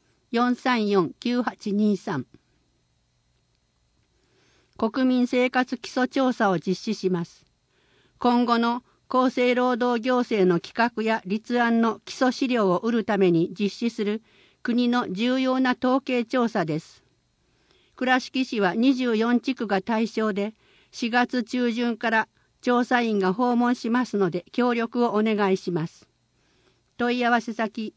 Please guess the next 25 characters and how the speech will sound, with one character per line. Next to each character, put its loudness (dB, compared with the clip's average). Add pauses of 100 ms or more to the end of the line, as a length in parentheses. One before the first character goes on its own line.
(280)
市 -6
保 -2
健 0
所 0
保 0
健 -2
課 -2
総 -2
務 2
係 -4 (280)
四 0
三 -2
四 2
九 0
八 -2
零 -2
零。 -2 (2250)
妊 4
婦 0
歯 -6
科 2
健 0
康 0
診 -2
査、 -6